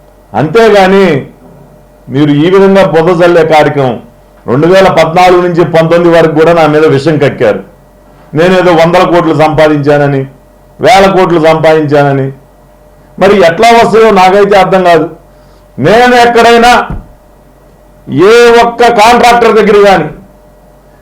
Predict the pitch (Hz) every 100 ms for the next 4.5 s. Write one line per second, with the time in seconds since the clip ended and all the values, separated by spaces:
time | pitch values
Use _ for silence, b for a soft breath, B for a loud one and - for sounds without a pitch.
0 | _ - 220 254 254 254 233 226 269 254
1 | 247 208 196 165 - - - _ _ _
2 | _ _ 151 190 190 226 208 214 196 247
3 | 226 - - - _ 156 196 262 220 233
4 | 196 196 175 165